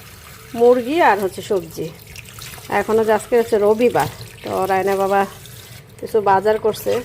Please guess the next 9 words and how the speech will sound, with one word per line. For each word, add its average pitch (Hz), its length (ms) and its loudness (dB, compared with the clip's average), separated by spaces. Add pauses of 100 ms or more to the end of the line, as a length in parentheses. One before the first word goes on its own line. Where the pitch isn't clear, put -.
(120)
তো 220 100 -8
রায়না 190 280 -2
বাবা 190 240 -2
বলতেছে 196 520 -2
যে 190 280 0 (1040)
এই 214 80 -2
লোট্টা 196 320 2
মাছগুলি 202 440 0
অনেক 208 340 2